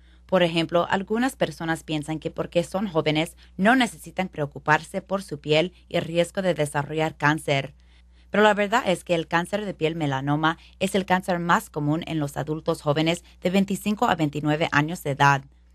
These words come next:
Los médicos ahora ven más casos de melanoma en los adultos jóvenes y hasta en los adolescentes. Los médicos recomiendan un protector solar con S P F o factor de protección solar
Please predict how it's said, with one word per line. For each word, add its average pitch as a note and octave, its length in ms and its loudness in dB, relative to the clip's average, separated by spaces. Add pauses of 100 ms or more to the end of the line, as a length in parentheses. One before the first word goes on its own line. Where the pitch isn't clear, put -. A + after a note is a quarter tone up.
(280)
Los F#3+ 180 0
médicos G3 420 2
ahora E3+ 300 4
ven F3 160 -6
más F3+ 260 2
casos F3 360 -2
de F3 80 -2
melanoma D3 600 2
en E3+ 80 -4
los D#3 200 -4
adultos E3+ 460 -4
jóvenes D#3 440 -2
y F3+ 140 2
hasta E3+ 240 2
en E3 80 0
los D#3 160 -2
adolescentes. D3 840 2 (840)
Los G3 160 4
médicos F#3+ 420 2
recomiendan F3+ 600 0
un A#3+ 140 0
protector F3+ 560 0
solar D3 440 2
con F3 200 -10
S E3+ 240 -8
P D3 220 0
F D#3+ 200 -2
o E3+ 80 -6
factor F#3+ 460 -2
de A3 100 -8
protección D#3 560 -4
solar D3 480 2